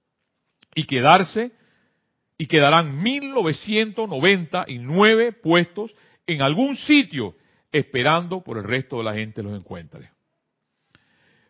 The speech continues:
Pero, ¿cómo encontrarás uno su verdadero puesto en la vida? Existe un método mediante el cual puedes descubrirse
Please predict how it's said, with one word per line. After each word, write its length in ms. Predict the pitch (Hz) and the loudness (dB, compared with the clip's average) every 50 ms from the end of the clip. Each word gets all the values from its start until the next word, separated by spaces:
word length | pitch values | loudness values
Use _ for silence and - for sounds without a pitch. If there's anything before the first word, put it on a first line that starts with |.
| _ | _
Pero, 280 | - 151 151 143 135 131 - | 2 4 4 4 2 -2 -4
¿cómo 280 | - - 175 180 175 190 | -2 0 2 2 2 -2
encontrarás 720 | 208 - 214 226 196 247 233 185 165 175 196 - - - _ _ _ _ _ _ _ _ _ _ _ _ | -6 -6 -8 -4 0 0 2 4 4 2 2 0 -6 -16 _ _ _ _ _ _ _ _ _ _ _ _
uno 380 | - 220 240 262 247 226 233 226 | -4 -2 0 0 0 -2 -4 -6
su 140 | - - 143 | -8 -8 -6
verdadero 340 | 127 123 120 123 147 175 170 | -2 0 0 0 0 -2 -2
puesto 400 | - 165 147 135 123 - 175 175 | -2 0 0 0 0 -2 -4 -2
en 60 | 185 | 0
la 100 | 196 220 | 2 4
vida? 380 | 277 285 262 185 127 95 - - _ _ _ _ _ _ _ _ _ _ _ _ _ _ _ _ _ _ _ _ _ _ _ _ _ _ - - - _ _ _ - | 4 4 4 4 2 2 -2 -8 _ _ _ _ _ _ _ _ _ _ _ _ _ _ _ _ _ _ _ _ _ _ _ _ _ _ -20 -20 -20 _ _ _ -4
Existe 420 | 160 151 - 233 247 240 - 262 | -2 -2 -2 -2 -4 -4 -4 -4
un 120 | 247 208 | -4 0
método 340 | 180 180 185 185 220 214 208 | 2 2 2 2 2 0 0
mediante 440 | 175 151 135 139 147 139 135 120 127 | 0 -2 -2 0 0 0 0 -2 -4
el 100 | 120 120 | -6 -6
cual 460 | - - 143 151 156 170 202 214 - _ | -4 2 4 4 4 4 2 -2 -8 _
puedes 240 | - 147 160 165 165 | -2 0 0 0 0
descubrirse 760 | 180 151 - - 131 131 143 165 175 180 - - 180 196 208 | -2 -4 -6 -6 -4 -2 -2 0 -2 -2 -4 -6 -8 -10 -10